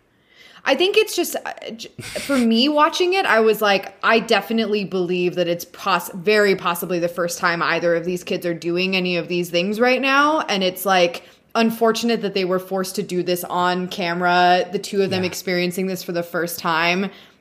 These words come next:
Speaker 1: be-, because he didn't feel like he could just make them kiss, which would have been perfectly fine. Like, she got felt up for the first fucking time probably on, in a Wes Anderson
Speaker 2: I
Speaker 1: movie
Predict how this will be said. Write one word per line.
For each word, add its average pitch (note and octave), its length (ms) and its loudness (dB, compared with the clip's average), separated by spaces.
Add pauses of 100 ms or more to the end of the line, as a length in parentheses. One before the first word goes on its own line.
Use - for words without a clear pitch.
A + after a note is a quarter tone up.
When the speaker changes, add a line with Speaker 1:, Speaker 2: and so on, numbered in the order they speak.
(160)
Speaker 1:
be-, A3 220 -6
because A3 380 -2
he A#3+ 140 0
didn't A3 220 0
feel G#3+ 160 0
like G#3 140 4
he G#3 80 -6
could F#3+ 180 -2
just G3+ 220 0
make G3 160 -2
them F3 160 -4
kiss, - 400 -4
which G3 120 -6
would G3 120 0
have F#3 80 0
been F3+ 160 0
perfectly F3 480 -4
fine. C#3 400 -4 (340)
Like, G3 400 0 (840)
she - 260 -2
got E4 220 2
felt D4+ 220 4
up D#4+ 160 2
for D4 120 -4
the B3 100 2
first C4 300 -2
fucking C4 280 0
time A#3 320 2
probably F#3 680 0 (100)
on, F#3+ 200 -4
in A3 140 -2
a G#3+ 80 0
Wes G3 260 0
Anderson F#3+ 460 -4
Speaker 2:
I A#2+ 120 4
Speaker 1:
movie A#2+ 40 0